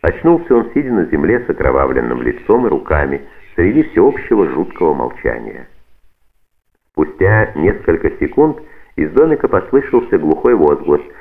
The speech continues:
"Эй, кто там?" "Я", — ответил Редвуд. "Убили, что ли, этого черта?" К чести Редвуда следует отметить, что чувство дружбы заговорило в нем.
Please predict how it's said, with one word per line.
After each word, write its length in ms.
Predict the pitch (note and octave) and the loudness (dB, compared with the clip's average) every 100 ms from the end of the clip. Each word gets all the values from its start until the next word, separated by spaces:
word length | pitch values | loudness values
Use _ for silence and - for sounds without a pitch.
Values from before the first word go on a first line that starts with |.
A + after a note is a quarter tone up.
| - - | -20 -2
"Эй, 440 | G#2 C#3+ D3+ C3+ | 2 6 6 4
кто 380 | - - C3 D3+ | 2 0 2 2
там?" 440 | D3 B2+ A2 F2 - - - - _ _ _ _ _ _ | 2 0 2 -2 -8 -20 -20 -20 _ _ _ _ _ _
"Я", — 600 | - D2 G2 G#2 G2+ G2+ | -2 2 4 4 2 0
ответил 480 | F2 G2+ F#2+ G2 F#2 | -2 2 2 4 4
Редвуд. 420 | F2+ F2 D#2+ E2 - - _ - | 6 4 2 -4 -4 -18 _ -14
"Убили, 580 | - G2 D3+ F3 D3 - | -2 2 4 6 4 0
что 140 | - A#2 | 2 4
ли, 100 | G#2+ | 4
этого 260 | - E2+ - - | 4 0 0 2
черта?" 480 | A#2 G2 - - - - _ _ - _ _ | 2 2 -4 -10 -10 -20 _ _ -20 _ _
К 160 | _ - | _ -2
чести 300 | D#3+ E3+ - | 0 0 2
Редвуда 640 | C#3+ D#3 C#3+ C#3 C3 A#2 - | 4 4 2 4 4 2 0
следует 380 | G#2 B2+ A#2+ G#2 | 2 6 4 2
отметить, 500 | - A2+ B2+ G#2+ - | 0 0 0 -4 -8
что 220 | - F2+ | 0 0
чувство 500 | - B2 B2+ - D#2+ | 2 0 -2 0 2
дружбы 500 | F2 C#3+ C3+ B2+ A#2+ | 4 2 2 2 2
заговорило 680 | - F#2 F2+ E2 C#2 C2+ E2+ | 2 0 4 2 2 0 -2
в 100 | - | -6
нем. 260 | A1+ A#1 | -4 -4